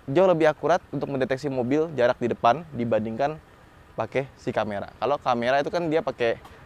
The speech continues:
ukuran ya, ngaturnya itu, ngatur jaraknya pakai ukuran. Kalau radar, dia itu dia akan mengeluarkan, eh, pancaran radio frekuensi, terus dibalikin sama dia, dipantulin,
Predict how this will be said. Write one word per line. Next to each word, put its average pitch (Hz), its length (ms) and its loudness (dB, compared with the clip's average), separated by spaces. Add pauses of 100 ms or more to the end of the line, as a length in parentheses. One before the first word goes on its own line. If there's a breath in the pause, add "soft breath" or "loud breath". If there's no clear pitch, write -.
(140)
ukuran 147 480 4
ya, 101 80 0 (560)
ngaturnya 117 560 2
itu, 95 160 -6
ngatur 113 240 0
jaraknya 123 300 4
pakai 131 180 4
ukuran. 113 300 0 (720)
Kalau 180 340 10
radar, 175 400 4 (480)
dia 160 160 4
itu 226 80 4
dia 190 160 8
akan 196 240 2 (400)
mengeluarkan, 151 640 4
eh, 123 560 -2
pancaran 131 560 2 (800 soft breath)
radio 123 320 4
frekuensi, 131 600 0 (500)
terus - 460 2
dibalikin 143 560 6
sama 143 160 4
dia, 165 100 2
dipantulin, 143 600 4